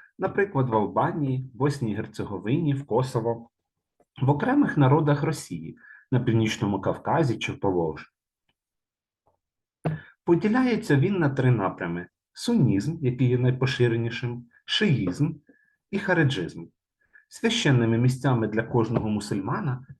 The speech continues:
який мав би відвідати хоча б один раз в житті, є міста Саудівської Аравії:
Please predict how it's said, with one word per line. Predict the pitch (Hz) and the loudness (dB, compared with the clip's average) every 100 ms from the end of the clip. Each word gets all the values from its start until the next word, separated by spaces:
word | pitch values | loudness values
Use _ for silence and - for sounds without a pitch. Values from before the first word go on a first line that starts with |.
| - - _ _ _ - | -20 -20 _ _ _ -2
який | 139 143 208 185 | 0 0 -2 0
мав | 165 156 | 0 2
би | 139 | 4
відвідати | 135 131 147 143 123 - | 4 2 2 0 0 -2
хоча | 135 131 131 | -4 -4 -4
б | - | -4
один | 131 127 120 101 | -2 0 0 -2
раз | 95 92 | -4 -6
в | |
житті, | 98 107 - 220 - - - | -6 -8 -6 -8 -8 -14 -6
є | 110 156 | 0 4
міста | 147 139 - | 4 4 -2
Саудівської | 202 - 147 147 135 - 127 123 - | -2 2 4 4 0 -2 -2 -2 -2
Аравії: | 107 85 78 71 71 | -4 -4 -6 -14 -18